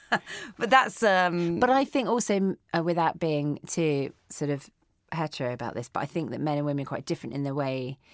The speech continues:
Speaker 2: You know, so we've talked before about how women, their s-, sort of attraction is sort of the tentacles of that go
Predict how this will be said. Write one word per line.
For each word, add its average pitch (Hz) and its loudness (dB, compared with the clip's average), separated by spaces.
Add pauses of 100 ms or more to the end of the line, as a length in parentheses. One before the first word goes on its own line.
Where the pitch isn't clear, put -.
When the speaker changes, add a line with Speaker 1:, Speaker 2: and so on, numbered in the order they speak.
(120)
Speaker 2:
You 175 0
know, 151 0
so 143 -2
we've 156 0
talked - -6
before 151 -2
about 135 0
how 147 0
women, 143 0 (720)
their 151 2
s-, - -6 (220)
sort - -4
of 139 -6 (100)
attraction 135 0
is 143 0
sort - -2
of 143 -6
the 156 -4
tentacles 175 -2
of 123 -14
that - -2
go 135 -2